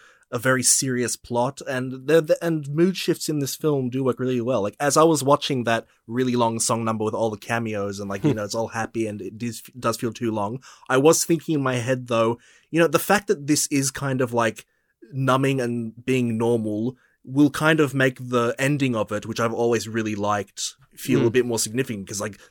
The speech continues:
Speaker 1: the more sinister music starts playing and the
Speaker 2: <laughs>
Speaker 1: villain of the film finally comes back, and I always really liked that moment.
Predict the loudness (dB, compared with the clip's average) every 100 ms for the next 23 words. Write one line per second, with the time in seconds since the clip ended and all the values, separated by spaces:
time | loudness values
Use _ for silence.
0 | -2 0 2 2 2 0 0 0 0 0
1 | -2 -2 -2 -4 0 4 4 4 2 2
2 | 2 -2 -4 -4 -2 0 0 -2 -4 -6
3 | -6 -4 -2 -2 -2 0 0 -2 -6 -4
4 | -6 -8 -10 -12 -12 -12 -14 -16